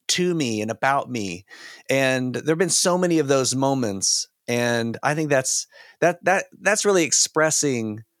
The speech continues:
what your work has, has do-, has, the value of your work has been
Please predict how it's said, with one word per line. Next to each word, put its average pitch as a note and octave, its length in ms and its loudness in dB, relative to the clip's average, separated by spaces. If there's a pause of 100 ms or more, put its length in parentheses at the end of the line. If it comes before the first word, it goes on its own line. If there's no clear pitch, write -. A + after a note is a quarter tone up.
(100)
what C3+ 260 0
your C3+ 240 0
work A#2+ 600 -2 (420)
has, B2+ 460 -2 (220)
has B2 340 -4
do-, B2 180 -2
has, C3 260 -2 (100)
the C3 240 -4
value B2 760 0
of A2 200 -4
your G#2+ 260 -2
work G2 380 -4
has G#2+ 240 -2
been G2+ 520 -6